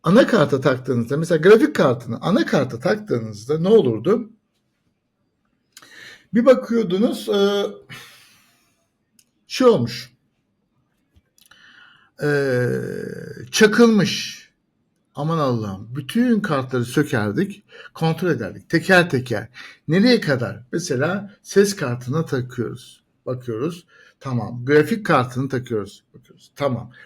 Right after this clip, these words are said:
ram takıyoruz, aman Allah'ım gitti. Ne oldu? Meğersem ramlerde hata var. Çünkü aralarında bazen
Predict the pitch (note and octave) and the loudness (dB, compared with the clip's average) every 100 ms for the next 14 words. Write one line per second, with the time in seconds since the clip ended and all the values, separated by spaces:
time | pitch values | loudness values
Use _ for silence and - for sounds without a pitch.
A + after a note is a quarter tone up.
0 | _ D3 A3+ C4+ B3+ G3+ B3 B3+ - G3 | _ 6 6 6 2 2 0 0 2 4
1 | G#3 F#3+ E3 D3 C3+ C#3+ D#3 - B2 G2 | 6 4 4 0 -2 -4 -8 -4 -6 -6
2 | - D#3+ D#3 A2 A#2 F3+ G#3+ _ _ - | -6 -2 0 0 0 -2 -4 _ _ -20
3 | - - _ _ - D3+ B2 B2 D#3+ D3+ | -20 -20 _ _ -4 0 0 2 0 0
4 | C3 A#2+ A#2+ A2+ A2 G2+ G2 F2 - B2+ | 0 -2 -2 -4 -6 -10 -12 -16 -18 -4
5 | A#3+ C4 A#3 A#3 A#3 A#3 A3 A#3 G#3+ G#3 | -2 2 2 4 4 2 4 4 4 2
6 | C4+ A#3 C#3 C3 D#3 A3+ | 2 2 0 0 0 -8